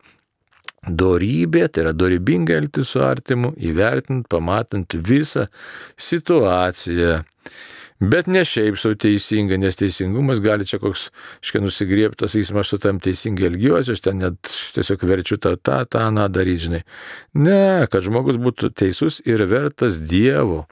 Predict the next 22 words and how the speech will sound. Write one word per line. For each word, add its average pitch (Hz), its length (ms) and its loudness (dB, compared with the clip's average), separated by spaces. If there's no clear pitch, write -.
Teisus 131 440 2
tai 147 140 2
reiškia 131 300 -2
be 113 160 2
nuodėmės, 110 720 2
ste-, 107 240 0
besistengiantis 107 920 -2
nedaryt 95 460 2
nuodėmių, 92 600 0
tai 87 120 0
suprantantis, 107 800 -2
kas - 220 -4
yra 101 120 0
Dievas, 98 560 2
suprantantis, 104 680 0
kas 104 240 -2
yra 104 160 2
žmogus. 101 720 2
Žodžiu, 104 320 0
čia 113 160 -2
labai 139 280 2
talpus 131 540 0